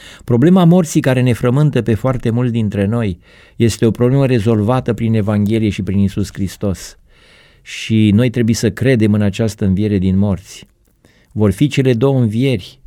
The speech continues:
prima înviere când vine Domnul pentru a doua oară, învierea celor care au crezut în Domnul. Și după o mie de ani, a doua înviere generală a celor păcătoși care vor învia pentru pedeapsa veșnică.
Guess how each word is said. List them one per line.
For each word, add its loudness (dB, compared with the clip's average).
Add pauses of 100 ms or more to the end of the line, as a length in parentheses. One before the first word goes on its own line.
prima 0
înviere 2
când -2
vine 0
Domnul -2
pentru -4
a -2
doua -2
oară, -4
învierea 0
celor -2
care -4
au 0
crezut -4
în 0
Domnul. -2 (680)
Și -10
după -2
o 4
mie 2
de 0
ani, -2 (340)
a -4
doua 2
înviere 2
generală -2
a -6
celor -4
păcătoși -4
care 0
vor 2
învia 2
pentru -2
pedeapsa -2
veșnică. -4